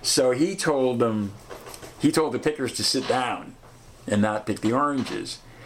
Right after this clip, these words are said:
So the guy had to pay him two or three cents more, but then he knew that he was marked, you know, to get lynched. And I think he did it twice. And then, uh, he heard some people talking.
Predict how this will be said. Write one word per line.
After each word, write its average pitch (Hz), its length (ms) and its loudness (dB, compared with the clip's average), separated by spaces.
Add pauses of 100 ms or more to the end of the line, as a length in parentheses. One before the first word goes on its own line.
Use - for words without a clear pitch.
(220)
So 120 240 4
the 117 100 2
guy 127 220 0
had 139 240 0
to 120 80 -2
pay 113 260 0
him 104 140 0
two 110 160 2
or 104 60 4
three 101 240 0
cents 98 320 -2
more, 104 220 2
but 101 220 -2
then 151 200 2
he 131 180 4
knew 131 560 4 (420)
that 117 120 4
he 131 120 4
was 104 200 0
marked, 110 520 -2 (880)
you 104 100 4
know, 95 160 0
to - 160 -4
get 95 240 2
lynched. 104 340 -2
And 107 120 2
I 113 100 2
think 247 240 0
he 196 100 4
did 151 220 4
it - 160 -2
twice. - 680 0 (960)
And 107 220 2
then, 131 240 2
uh, 117 200 2
he 110 160 2
heard 117 240 2
some 104 120 0
people 113 300 0
talking. 104 580 -2